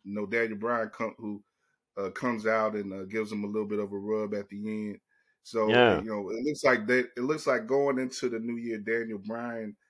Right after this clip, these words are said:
Speaker 1: is really gonna be the one to challenge, uh, M J F, but you still have Starks, who is available, who looks respectable as a
Speaker 2: Yeah.
Speaker 1: challenger as well. And, and, you know, I hope, like I said, I hope that other guys get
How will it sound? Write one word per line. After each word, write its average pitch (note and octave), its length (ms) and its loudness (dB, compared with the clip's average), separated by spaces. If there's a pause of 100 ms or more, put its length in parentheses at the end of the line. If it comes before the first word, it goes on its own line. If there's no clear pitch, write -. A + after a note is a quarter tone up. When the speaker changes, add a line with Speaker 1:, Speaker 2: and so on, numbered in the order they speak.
(160)
Speaker 1:
is G2+ 120 -8
really A2 200 -4
gonna G#2 220 -6
be G#2+ 120 -6
the G2+ 80 -4
one G#2 280 -4
to G2 80 -6
challenge, G#2 680 -6 (440)
uh, G#2 140 -2
M G#2+ 200 0
J G2 240 0
F, C3 300 4
but A2+ 320 -2
you A2+ 80 -10
still C3 320 0
have A2+ 240 -2
Starks, - 640 -4 (300)
who A#2 200 -4
is G2+ 100 -8
available, G#2 720 -2
who A2+ 120 -8
looks D3 280 4
respectable G#2+ 640 -6 (300)
as G2+ 180 -4
a F#2 80 -10
Speaker 2:
Yeah. G#2 80 0
Speaker 1:
challenger G2 480 4
as F2+ 100 -12
well. G#2+ 340 -8 (520)
And, A2 260 0
and, A#2 280 -4
you C#3 80 -4
know, B2+ 180 2
I C#3 100 2
hope, F#3 320 4 (280)
like C3+ 100 4
I C#3 40 -4
said, C#3+ 160 0
I C#3+ 100 4
hope D#3 280 0
that B2+ 160 2
other C3 240 0
guys A#2+ 540 -2 (560)
get A#2 240 -2